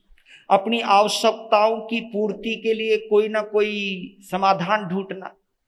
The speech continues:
आवश्यकताओं की पूर्ति के लिए कुछ ना कुछ उपक्रम करना, कुछ ना कुछ प्रयास करना, कुछ ना कुछ पुरुषार्थ करना,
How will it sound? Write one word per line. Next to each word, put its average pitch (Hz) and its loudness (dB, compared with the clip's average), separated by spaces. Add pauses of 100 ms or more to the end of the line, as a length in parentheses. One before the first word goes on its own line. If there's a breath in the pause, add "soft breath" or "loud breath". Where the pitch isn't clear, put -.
(4000)
आवश्यकताओं 269 2 (600)
की 262 2
पूर्ति 240 -2
के 254 -2
लिए 226 -4
कुछ 247 -6
ना 294 -2
कुछ 294 -6
उपक्रम 269 0
करना, 170 0
कुछ 240 -4
ना 269 -4
कुछ 269 -4
प्रयास 254 0
करना, 170 0
कुछ 262 -4
ना 285 -2
कुछ 285 -8
पुरुषार्थ 269 -2
करना, 170 0